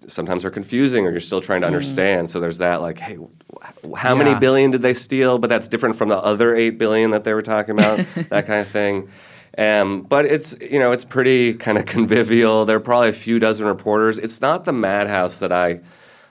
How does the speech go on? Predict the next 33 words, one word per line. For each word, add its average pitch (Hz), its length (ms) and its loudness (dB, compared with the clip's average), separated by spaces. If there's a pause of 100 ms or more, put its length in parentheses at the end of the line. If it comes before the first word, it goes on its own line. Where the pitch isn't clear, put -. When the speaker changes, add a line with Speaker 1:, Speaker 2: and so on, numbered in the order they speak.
(200)
Speaker 1:
I 90 60 -2
don't 92 100 2
know, 87 80 2
for 95 120 -6
whatever 87 240 0
reason, 87 260 -2
expected. 85 680 -2
Speaker 2:
Mm. 147 380 -4
Speaker 1:
Um, 95 380 -2
there 107 180 0
are 110 220 2
cameras 107 560 -2
outside 95 560 -2
on 90 220 -2
the 87 60 -4
street, 123 500 -4
and 92 240 0
there 90 80 2
are 87 40 -2
some, 90 240 -2
like, 85 160 -2
C 101 200 -6
N 92 100 0
B 90 80 -4
C 104 220 -4
and 95 80 0
other 90 380 0
T 104 160 -8
V 95 180 -4
types 95 380 -6
who 92 100 -6
come 92 260 -4
in, 95 360 0